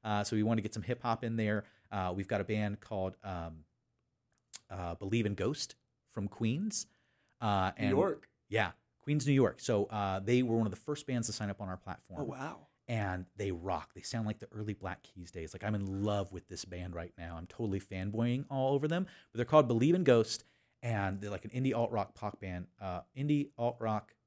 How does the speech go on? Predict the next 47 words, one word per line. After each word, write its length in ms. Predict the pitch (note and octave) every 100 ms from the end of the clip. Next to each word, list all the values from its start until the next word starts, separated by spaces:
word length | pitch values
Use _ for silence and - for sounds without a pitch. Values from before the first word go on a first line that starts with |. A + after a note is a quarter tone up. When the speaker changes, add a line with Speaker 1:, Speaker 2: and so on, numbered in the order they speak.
| _ _ _ _
Speaker 1:
pop, 260 | D#3 - - _ _ _
uh, 340 | G#2+ G2+ F#2+ G2
punk 280 | - - -
band, 300 | G#2+ G2+ G#2 _ _
not 140 | F2+ -
punk, 160 | E2+ -
just 160 | D3 D3
indie 180 | B2 G2+
alt-rock. 320 | F2 E2+ - _ _ _
And, 180 | A#2+ A2
uh, 80 | G#2+
but 140 | C3
they're, 100 | C3 C#3
they're 180 | C3+
amazing. 320 | C3 G2+ F2 - _ _ _ -
Uh, 160 | A2+
they're 160 | G#2+ A2
awesome. 260 | G2+ - F2
I 60 |
really 280 | G2 B2+ C3+
love 140 | A#2
their 80 | G2+
sound. 160 | F#2+ G2
I 80 | G2
can't 120 | A#2+
wait 120 | A2+
for 80 | A2
them 120 | G2+
to 60 | G2
play. 220 | G#2+ G2+
And 80 | G#2+
then 80 |
there's 140 | A2+ G#2+
another 160 | C3
band 260 | C#3 A#2 A2
from 240 | - G#2
Harrisburg 500 | G2 F3+ F#3 - G#2+
called 280 | - A2+ G2+
Hold 180 | - E3+
Fast, 380 | - E2 - - _ _
and 80 | A#2
they're 120 | A2+
a 40 |
Celtic 480 | - - C#3 C3+ -
punk 260 | - B2 -
rock 240 | A2+ A2+
band. 340 | - C#2+ G#1+